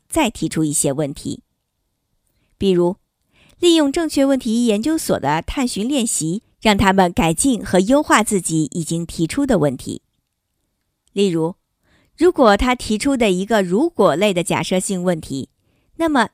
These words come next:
就让他用“为什么”类的问题去挑战自己的假设，或者让他通过提出“怎样”类的问题，将自己的想法变得更加切合实际。这些做法都会表明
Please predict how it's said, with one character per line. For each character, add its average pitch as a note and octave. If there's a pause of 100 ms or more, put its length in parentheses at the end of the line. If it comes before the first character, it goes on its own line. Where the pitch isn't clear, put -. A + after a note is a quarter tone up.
(140)
就 E4
让 D#4
他 D4
用 D4
“为 F4+
什 F3+
么” C#3+
类 E3+
的 C#3
问 D#3+
题 D#3+
去 E3+
挑 D3+
战 A#3+
自 A#3+
己 F#3
的 C3+
假 G#2+
设， D#3 (840)
或 G#3
者 E3+ (300)
让 G#3+
他 G3+
通 G#3+
过 F#3+
提 G3
出 A#3
“怎 D3+
样” C#4
类 B3
的 F3
问 F3
题， D3+ (200)
将 G#3+
自 A#3
己 F#3+
的 C3+
想 D#3+
法 A#2+
变 A3
得 D3 (220)
更 B3
加 F#3+
切 G3
合 D3
实 -
际。 - (1600)
这 F#4
些 F#4
做 E4
法 E3+
都 G3+
会 G3+
表 C#3
明 D3